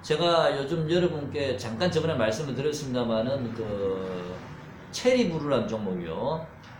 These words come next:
어, 체리브루라는 종목은, 어, 단기 매매하시는 분하고는 성향이 맞지는 않고요. 체리브루라는 종목은 좀,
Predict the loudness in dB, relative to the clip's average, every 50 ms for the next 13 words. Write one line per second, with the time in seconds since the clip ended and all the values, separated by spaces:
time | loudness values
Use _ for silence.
0 | -18 -20 -16 -10 -8 -8 -6 -4 2 4 4 4 4 4 4 4 4 4 4 2
1 | -2 -2 -2 0 4 4 4 6 6 6 4 4 2 -2 -6 -6 -8 -12 -12 -12
2 | -10 -6 -4 -2 0 0 0 0 0 0 -2 -2 -2 0 0 2 2 4 4 6
3 | 6 6 6 6 6 4 4 4 4 2 2 2 2 2 2 2 2 2 2 2
4 | 0 -2 -2 -2 -2 0 0 0 2 2 0 0 0 -2 -4 -2 -2 -4 -4 -2
5 | -2 0 2 2 2 0 -2 -2 -4 -2 0 0 0 0 0 -2 -2 0 0 0
6 | 0 0 0 0 2 0 0 0 -2 -4 -6 -12 -18 -20 -20 -16 -6 -2 -2 0
7 | 0 -2 -6